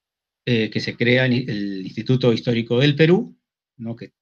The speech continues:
cuya función es proteger los sitios arqueológicos.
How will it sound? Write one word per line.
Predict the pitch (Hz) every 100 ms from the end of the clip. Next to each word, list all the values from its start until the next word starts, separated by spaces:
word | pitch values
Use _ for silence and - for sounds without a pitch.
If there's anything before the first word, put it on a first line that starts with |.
| _ _ _
cuya | 120 156
función | - - 123
es | 123
proteger | 170 208 - 127
los | 117
sitios | 120 113 117
arqueológicos. | 127 123 170 170 147 160 226 -